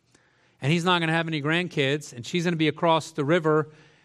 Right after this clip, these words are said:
and he's gonna be ruling and judging on this other side.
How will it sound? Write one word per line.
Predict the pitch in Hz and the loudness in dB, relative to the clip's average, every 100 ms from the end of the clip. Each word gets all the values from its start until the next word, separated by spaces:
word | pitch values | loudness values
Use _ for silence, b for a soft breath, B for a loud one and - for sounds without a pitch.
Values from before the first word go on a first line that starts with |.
| b _ | b _
and | 151 147 131 | -2 -2 -2
he's | 185 175 | -2 0
gonna | 175 | 0
be | 156 | 0
ruling | 143 160 160 156 156 | 2 2 2 0 -2
and | 139 | -4
judging | 127 165 156 156 | 0 0 0 -4
on | 151 | -2
this | 143 - | -6 -2
other | 156 147 135 | -2 -2 -4
side. | - 165 135 117 | 0 2 2 -2